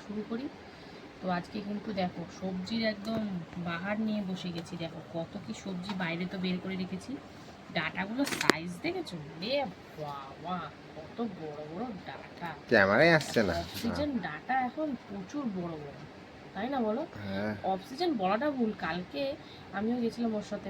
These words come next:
Speaker 1: বাজারে, মানে প্রায় লোকের কাছেই ডাঁটা।
Speaker 2: বলছি তো, এই সময়টা
Speaker 1: মানে সিজন ভাববে মনে হয় সবাই।
Speaker 2: হ্যাঁ, এই সময়টা ডাঁটা
Speaker 1: কিন্তু এই
Speaker 2: বেশি।
Speaker 1: একটা জিনিস দেখছি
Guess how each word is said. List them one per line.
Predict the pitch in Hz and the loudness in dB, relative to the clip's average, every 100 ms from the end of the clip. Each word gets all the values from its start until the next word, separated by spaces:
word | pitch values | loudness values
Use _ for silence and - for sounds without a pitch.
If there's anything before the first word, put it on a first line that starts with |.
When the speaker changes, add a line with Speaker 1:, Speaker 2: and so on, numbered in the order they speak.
| 175 | -4
Speaker 1:
বাজারে, | 160 175 165 226 - - - - 190 190 | -2 -2 -4 -8 -10 -12 -12 -10 -2 2
মানে | 196 208 202 254 320 - - - - - - - - - - - - - - - - - - | 2 2 2 0 -2 -4 -8 -10 -12 -14 -14 -14 -12 -12 -12 -14 -14 -12 -12 -12 -12 -12 -2
প্রায় | 269 262 294 311 | 4 8 8 8
লোকের | 302 320 320 | 6 6 6
কাছেই | 311 285 | 6 6
ডাঁটা। | 214 - - - - - - 120 | 4 2 -6 -8 -10 -10 -6 10
Speaker 2:
বলছি | 147 165 202 | 12 12 12
তো, | 151 | 12
এই | 147 | 12
সময়টা | 175 165 | 12 12
Speaker 1:
মানে | 170 143 | 12 10
সিজন | 139 330 320 254 | 6 6 6 6
ভাববে | 254 214 214 | 4 4 4
মনে | 190 175 | 4 2
হয় | 175 | 0
সবাই। | 170 156 - - - - - - - 113 | -4 -4 -8 -12 -14 -14 -14 -14 -10 2
Speaker 2:
হ্যাঁ, | 113 113 120 | 8 12 12
এই | |
সময়টা | - 160 156 120 | 12 10 12 12
ডাঁটা | 131 | 10
Speaker 1:
কিন্তু | 139 120 | 10 10
এই | |
Speaker 2:
বেশি। | - - 214 | 6 2 0
Speaker 1:
একটা | - 277 | -2 0
জিনিস | 294 285 240 | 2 2 2
দেখছি | 240 - | 2 0